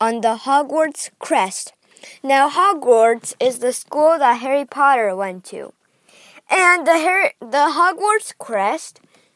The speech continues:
is a shield divided into four parts, and then each part has, each house's emblem. So there's the lion for Gryffindor, the snake for Slytherin,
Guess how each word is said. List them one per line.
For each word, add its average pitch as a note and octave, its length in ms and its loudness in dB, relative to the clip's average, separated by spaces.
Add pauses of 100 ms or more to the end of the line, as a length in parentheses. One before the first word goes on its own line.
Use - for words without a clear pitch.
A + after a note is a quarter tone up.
(140)
is C4 320 0
a A#3+ 120 0
shield D4+ 640 -4 (800)
divided C4+ 520 0
into B3+ 440 -10
four C4+ 540 -2 (340)
parts, C4+ 600 0 (540)
and C4+ 140 -4
then D4+ 200 -4
each G4 320 -6
part D4 320 -2
has, B3 360 -6 (880)
each D#4 220 -6
house's C4+ 640 0
emblem. A3+ 540 -6 (520)
So C4 340 0
there's B3 280 -6
the G#3 140 -8
lion C#4+ 540 2
for A3 200 -12
Gryffindor, D#4 680 -6
the A3+ 100 -8
snake A3+ 540 -12
for A3+ 220 -10
Slytherin, D4 880 -8